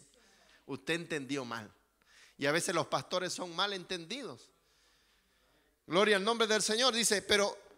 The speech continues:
son mal entendidos porque usted no capta cada palabra". Dice, le será una piedra de tropiezo, dice, y en los próximos veinte o treinta minutos el pastor estaba predicando y estaba a punto de tener una línea de oración, dice, "Ahora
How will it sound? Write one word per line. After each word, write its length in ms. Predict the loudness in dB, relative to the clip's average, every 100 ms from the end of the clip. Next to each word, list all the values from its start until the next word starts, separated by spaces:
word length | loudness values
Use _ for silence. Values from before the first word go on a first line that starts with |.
| -12
son 220 | -4 2
mal 160 | 4 4
entendidos 580 | 2 -2 -2 0 0 -2
porque 300 | -6 -6 -10
usted 200 | -6 -6
no 240 | -6 -6
capta 600 | 0 0 0 -8 -8 -8 -10 _ -6
cada 320 | -4 -4 -6
palabra". 400 | -6 -6 -10 -20 -20 _ _ _ _ _ _ _ _ _ _ _ _ -20 _
Dice, 540 | 2 4 2 -2 -8 -20 -20 -20 _ _ _
le 140 | 4 4
será 240 | 6 6
una 240 | 8 6 6
piedra 260 | 4 4
de 80 | 4
tropiezo, 540 | 2 0 6 6 6
dice, 280 | 2 2 2
y 120 | 2
en 80 | 4
los 120 | 4
próximos 520 | 2 0 0 0 0 4
veinte 280 | 2 2
o 80 | 0
treinta 300 | 0 0 0
minutos 360 | -2 -2 -4 -4
el 60 |
pastor 280 | -4 -6 -4
estaba 280 | -2 -2 -2
predicando 540 | -4 -4 -4 -4 -6
y 80 | -8
estaba 500 | -8 -4 -2 0 -4 -14 _
a 160 | -12 -6
punto 320 | -6 -2 -2
de 80 | 0
tener 260 | 0 -2 -2
una 200 | -2 -2
línea 280 | -2 -2
de 60 | 0
oración, 400 | 0 0 0 0
dice, 380 | 0 -2 -4 -4
"Ahora 720 | 2 6 10 10 10 6 4